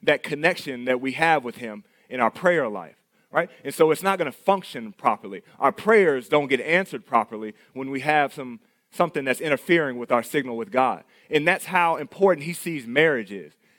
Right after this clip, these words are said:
He sees it as so critical that if we don't get this right, God will, when we call upon God, he'll pick out his iPhone. He probably has iPhone twenty by now.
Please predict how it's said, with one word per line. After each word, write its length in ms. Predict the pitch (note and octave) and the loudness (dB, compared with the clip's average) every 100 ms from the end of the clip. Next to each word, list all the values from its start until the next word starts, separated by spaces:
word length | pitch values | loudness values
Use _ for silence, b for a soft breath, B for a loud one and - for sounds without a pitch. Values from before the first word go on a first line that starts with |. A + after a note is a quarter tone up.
| _ _ _ _ _ | _ _ _ _ _
He 180 | - G#3 | -12 -8
sees 260 | - A3+ | -4 -4
it 100 | F3+ | -4
as 80 | D#3 | -6
so 400 | - - A#3+ A#3+ | -8 -2 2 2
critical 480 | A#3+ - A#3 G#3+ E3 | 2 2 4 4 2
that 140 | D3 | 2
if 100 | D3+ | 2
we 100 | E3+ | 0
don't 200 | G3+ G3 | 0 0
get 160 | F3+ F#3 | 0 2
this 180 | F#3+ D#3+ | 2 2
right, 300 | D#3 G3 A3+ _ _ _ _ _ _ _ _ _ _ - | 2 2 0 _ _ _ _ _ _ _ _ _ _ 0
God 300 | E3+ F#3+ G3 | 4 4 4
will, 280 | D#3+ C#3 - | 2 0 -6
when 160 | C#3+ D3 | -10 0
we 100 | F3+ | 0
call 280 | G#3 G3+ G3 | 4 4 4
upon 260 | G3 F#3 | 2 2
God, 280 | E3+ F#3 F#3+ | 4 4 4
he'll 140 | F#3+ | 0
pick 260 | F3+ - G3+ | -4 -2 2
out 160 | F#3+ F3+ | 2 0
his 120 | F3 | 0
iPhone. 580 | F3 F3+ G3 F#3+ G3 G3 D#3 | 2 2 2 0 -2 -10 -18
He 100 | D#3+ | -4
probably 280 | F3+ E3 | 0 2
has 140 | E3+ E3 | 2 2
iPhone 380 | E3+ E3 E3+ D#3+ | 2 0 -4 -6
twenty 280 | - F#3 | -10 -8
by 160 | F3 F3 | 0 0
now. 260 | F3 F#3 | 0 -6